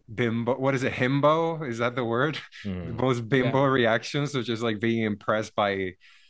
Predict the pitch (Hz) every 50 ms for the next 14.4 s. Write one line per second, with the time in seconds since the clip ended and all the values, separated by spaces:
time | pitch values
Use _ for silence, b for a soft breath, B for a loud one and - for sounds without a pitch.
0 | b _ 113 113 113 107 104 110 - - 147 127 131 143 139 - 156 135 131 131
1 | 123 127 131 127 117 123 123 123 120 104 131 - - - 113 101 104 - 131 110
2 | 113 107 110 101 - - 107 104 87 - - B B B - - 117 156 180 175
3 | 151 135 120 120 113 - 143 123 120 107 120 117 117 120 123 131 127 131 - 104
4 | 95 95 104 95 151 143 - - - - - - 175 170 147 - - 147 165 185
5 | 117 107 101 - 110 - - 143 156 - - 175 - 185 170 151 - - 160 240
6 | 233 214 147 - - 113 127 117 120 113 - 110 - 123 135 131 120 - - -
7 | 120 113 120 120 113 110 98 - 117 107 92 98 90 87 92 92 - - - 98
8 | 98 98 87 73 58 58 - - _ _ _ - 92 87 85 98 98 98 95 92
9 | 92 92 90 87 87 85 85 87 87 87 85 - 71 64 52 - - 87 82 80
10 | 85 - 87 90 110 117 - 147 135 107 95 123 139 147 120 92 82 98 120 113
11 | - - - - - 127 123 131 131 113 95 85 76 73 71 80 80 - - 107
12 | 101 92 - - 104 104 - - 98 87 80 - - 80 69 67 69 65 65 -
13 | 101 113 113 107 92 78 65 - 165 160 151 147 131 113 135 143 143 131 113 110
14 | 113 120 120 117 113 110 107